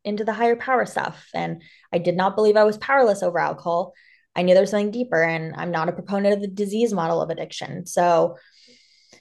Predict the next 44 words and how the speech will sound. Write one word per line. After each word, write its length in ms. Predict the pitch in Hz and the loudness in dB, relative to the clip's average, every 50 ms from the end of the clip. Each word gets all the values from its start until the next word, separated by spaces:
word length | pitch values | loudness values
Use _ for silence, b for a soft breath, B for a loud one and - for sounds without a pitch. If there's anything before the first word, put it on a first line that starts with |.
| b _ | b _
but 100 | - 214 | 2 4
again, 300 | 220 214 277 269 233 220 | 6 6 6 4 4 4
there 140 | 208 208 202 | 6 6 6
was 140 | 202 208 190 | 6 6 4
nothing 260 | 208 196 208 220 208 | 2 -2 -2 0 0
really 200 | 202 190 190 185 | 2 2 2 2
happening 640 | 185 - - 277 285 - 247 214 196 185 180 180 - - | 0 -2 -4 -6 -4 -4 -4 -4 -4 -4 -6 -8 -6 -2
outside 420 | 185 180 - - - 247 269 247 | -2 -2 -2 -2 0 2 4 4
of 100 | 196 175 | 4 4
there. 260 | 170 170 170 165 175 | 4 2 2 2 0
And 140 | 180 - 175 | -2 -2 -4
I, 160 | 160 165 170 165 _ - | -6 -8 -10 -10 _ -6
I 100 | 175 180 | -4 -4
knew 640 | 175 175 180 180 180 175 175 170 170 175 180 180 - _ _ - | -2 0 0 2 2 4 4 2 2 2 0 -2 -6 _ _ -6
and 100 | 175 165 | -4 -4
was 140 | 165 147 - | -4 -6 -6
told, 580 | - - 277 269 233 175 170 160 170 180 - - _ _ _ _ _ _ _ _ _ _ _ | -2 4 6 8 8 8 8 6 6 2 0 -10 _ _ _ _ _ _ _ _ _ _ _
you 140 | - 185 180 | -4 -4 -2
know, 340 | 175 170 160 151 156 156 156 | -2 0 -2 0 0 -2 -2
that 340 | 160 160 151 147 147 - - _ _ | 0 -2 -2 -2 -4 -8 -16 _ _
if 80 | - - | -6 -2
I 80 | 160 165 | 0 2
left, 320 | 185 196 185 185 - - | 4 4 4 2 2 2
I 60 | 180 | 2
was 300 | 175 180 175 175 - - _ _ - 202 | 2 2 0 -4 -12 -20 _ _ -8 -4
gonna 200 | 190 196 190 185 | -2 0 2 2
go 80 | 185 | 2
back 240 | 175 175 165 165 - | 2 2 0 -2 -2
to 360 | - 180 175 165 165 165 175 - _ _ _ _ _ _ | 0 0 2 2 0 -2 -6 -10 _ _ _ _ _ _
how 220 | - - 190 180 175 | -8 -2 2 4 4
I 100 | 170 165 | 4 4
was 180 | 170 175 175 | 2 -2 -4
before, 380 | - 170 - - - 277 208 180 | -6 -6 -2 0 2 2 2 2
and 120 | 180 175 | 0 -2
that 200 | 165 165 151 - | -4 -8 -10 -10
scared 200 | - - 175 160 | -8 -6 -6 -6
the 60 | 165 | -6
shit 200 | 143 - 247 277 | -4 -2 0 2
out 100 | 277 196 | 2 2
of 60 | 175 165 | 2 0
me. 200 | 160 170 196 208 | -4 -6 -8 -10
So 260 | 214 - 170 160 160 | -8 -4 -2 0 0
I 80 | 156 | 0
stayed. 580 | 160 - - - 247 220 175 156 170 226 - - | -2 -4 -2 0 2 2 2 2 0 -2 -6 -12